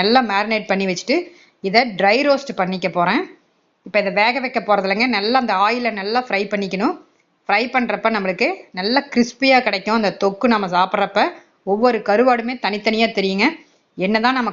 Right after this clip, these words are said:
குழம்பு வச்சு சாப்பிட்டாலுமே, எல்லா காய்கறியும் சேர்த்து இந்த விதத்துல நீங்க செஞ்சு பாருங்க. தொக்கு சாதம் இன்னைக்கு ரொம்ப, ரொம்ப ட்ரெண்டிங்ல இருக்குதுங்க. இந்த மாதிரி நீங்க மேரினேட் பண்ணி வச்சு இதை பாருங்க, நான் அந்த மண் கடாயிலேயே கொஞ்சமா ஆயில் விட்டுருக்கிறேன். இப்ப இதே ஆயில்ல தான் தொக்கு செய்ய போறோம்.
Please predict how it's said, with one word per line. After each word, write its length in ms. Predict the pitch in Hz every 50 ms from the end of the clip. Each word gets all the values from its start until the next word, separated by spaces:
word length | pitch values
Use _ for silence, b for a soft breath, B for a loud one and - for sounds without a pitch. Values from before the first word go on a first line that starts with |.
| - 190
குழம்பு 240 | 185 202 233 240 226
வச்சு 160 | 220 214 240 240 -
சாப்பிட்டாலுமே, 520 | 208 185 196 190 - 208 190 196 196 214 214 202
எல்லா 140 | 190 202 202 196 -
காய்கறியும் 420 | 185 190 208 208 220 220 214 208 202
சேர்த்து 200 | 196 175 - - 262 233 196
இந்த 200 | 196 208 220 220 226 220
விதத்துல 300 | 214 208 226 226 262 247 233
நீங்க 120 | 208 190 196
செஞ்சு 220 | 196 196 196 220 226 190
பாருங்க. 240 | 214 196 190 196 240 320 - B B B B B _ _ -
தொக்கு 320 | 208 208 208 - - 349 302 294
சாதம் 200 | 269 240 247 262
இன்னைக்கு 200 | 254 226 180 190 196
ரொம்ப, 160 | 202 233 254 285 294
ரொம்ப 140 | 277 262 269 247 233
ட்ரெண்டிங்ல 380 | 214 208 208 220 220 220 214
இருக்குதுங்க. 340 | 202 - 190 185 185 202 220 320 330 b b b b b b b _ _ _ -
இந்த 200 | 202 208 208 226 220 226
மாதிரி 140 | 226 254 262 240
நீங்க 160 | 220 214 226 330 415 - - - - 196
மேரினேட் 380 | 185 196 208 220 220 208 214 214
பண்ணி 120 | 208 202 202
வச்சு 160 | 190 - 277 285 247
இதை 120 | 202 220 311 349 - - _ _ _ _ _ _ _ _ _
பாருங்க, 200 | 185 196 208 226
நான் 100 | 233 220
அந்த 100 | 214 196 190 185
மண் 140 | 190 233 262 247
கடாயிலேயே 440 | 233 226 226 220 214 190 190 208 294 381 B B B _ -
கொஞ்சமா 280 | 190 190 185 214 214 220 196 196
ஆயில் 160 | 208 220 220
விட்டுருக்கிறேன். 400 | 208 - 196 185 - 208 254 - - B B B B B B B _ _ 202
இப்ப 100 | - 196 190 196
இதே 160 | 202 247 262 269 269 240
ஆயில்ல 260 | 226 220 220 208 202 233
தான் 120 | 262 254 -
தொக்கு 240 | 311 - - - 247 233 247
செய்ய 140 | 214 208 208 196 202
போறோம். 240 | 208 196 202 254 359